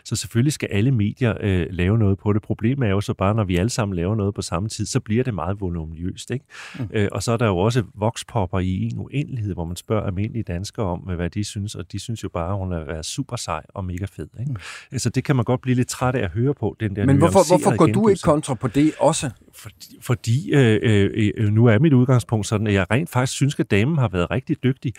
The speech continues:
Speaker 1: Jeg kan også få fejl, øh, mærke på nogle fejl, øh, øje på nogle, øh, svagheder hos dronning Margrethe. Det kan jeg da sagtens. Men overordnet må jeg bare sige, at jeg synes, hun har, øh, er, er, har været meget, meget dygtig. Øh,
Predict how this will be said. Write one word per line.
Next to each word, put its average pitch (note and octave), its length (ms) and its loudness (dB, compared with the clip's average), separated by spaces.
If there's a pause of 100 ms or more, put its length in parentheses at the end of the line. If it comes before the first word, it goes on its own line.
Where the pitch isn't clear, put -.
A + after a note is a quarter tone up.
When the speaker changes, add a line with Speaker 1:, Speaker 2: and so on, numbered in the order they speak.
(100)
Speaker 1:
Jeg - 120 4
kan - 100 -6
også - 160 -12
få F#3 80 2
fejl, C3 300 2
øh, A#2 200 -2
mærke G2+ 220 0
på E3 100 -4
nogle F#2 240 -2
fejl, G#2+ 260 -2 (360)
øh, G#2+ 260 0
øje A2 200 2
på D3 120 -2
nogle, G2 320 0
øh, F2+ 380 -4
svagheder D#3+ 680 -2
hos G#2 180 -8
dronning E2 280 -4
Margrethe. - 400 -6 (120)
Det A2 120 -4
kan - 60 -8
jeg C#3+ 100 -10
da - 80 -14
sagtens. - 480 -8 (280)
Men G2 260 -2
overordnet G2+ 580 2
må F2 120 0
jeg D#2+ 120 -2
bare G2 180 -2
sige, A2+ 300 -2
at G2 60 0
jeg D#2+ 100 -4
synes, C3+ 220 -6
hun G#3 140 -6
har, A2 160 -6 (160)
øh, F2 220 -6
er, F#2 180 -6
er, F2 160 -4 (100)
har G#2 120 -2
været E2 220 -4
meget, E2+ 240 -6
meget F2+ 280 -4
dygtig. A#2+ 300 -2 (380)
Øh, F#2 240 0